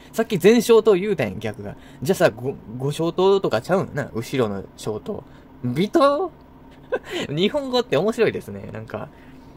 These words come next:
あの、バラバラや。バラバラや、こんなん。なんでこんなんがいいってなってるんやろね。みんな文句言わへんの？こういうことね。俺おかしいやつは直したくなるんだよね。これが尾灯、尾灯が先に出たんやったら、こっちはさ、前消灯じゃなくて、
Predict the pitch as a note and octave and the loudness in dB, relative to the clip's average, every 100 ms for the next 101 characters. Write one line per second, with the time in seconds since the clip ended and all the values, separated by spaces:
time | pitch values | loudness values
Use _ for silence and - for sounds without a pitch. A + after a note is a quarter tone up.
0 | - - A2+ G2 G2 G3 E3 C3 F3+ C4+ | -20 -10 -8 -8 0 4 4 4 6 6
1 | C#4 - - C3 E3+ G#3 G#3+ F#4+ D#4+ A#2+ | 4 -2 -4 6 6 6 4 4 2 0
2 | A#2+ A2 - - - - - - - - | -4 -6 -12 -20 -20 -20 -20 -20 -20 -20
3 | - E3 E3+ F#3+ G3 B3 A#3+ G3+ C#3 B2+ | -16 -8 0 0 0 0 2 0 0 0
4 | - C3 F3 A#2 G2+ - B2+ C3 G2+ A2+ | 0 0 0 0 -2 -2 -2 -2 -4 -10
5 | G#2 A2+ - - A3 G#3+ C#3+ C4 E3 F4+ | -10 -10 -12 -2 0 2 2 2 2 0
6 | F3+ F#3+ G#3 A#2 A2 A2 G2+ D3+ - - | 0 -4 -2 0 2 -2 -8 -14 -18 -20
7 | - E3+ G3 G3+ E4+ - D3+ A#2 G#2+ - | -8 0 0 0 -4 -2 -2 -2 -4 -10
8 | - - B2 C#3 A#2 G#2+ G#3+ A#3 A#3+ F#3 | -20 -10 -4 -2 0 0 2 2 0 -2
9 | A2+ B2+ A2+ G2+ G#2 G#2+ - - - - | -2 -2 -4 -6 -10 -12 -14 -18 -20 -20
10 | - - - - - - - A#3 G#3 - | -20 -20 -20 -20 -20 -18 2 8 8 8
11 | F3+ G3 G#3 D3+ F#3 A#3+ A3+ A#3 G#3 C#3+ | 6 8 8 6 0 2 2 0 0 0
12 | D3+ C#3+ A2 G2+ D3+ - F#3+ B2 G#2+ D#3 | 2 2 0 -2 -2 0 0 0 -2 -2
13 | G3+ G3 G3 G3 E3 A2 - A2 | 0 2 2 4 0 -2 -2 -2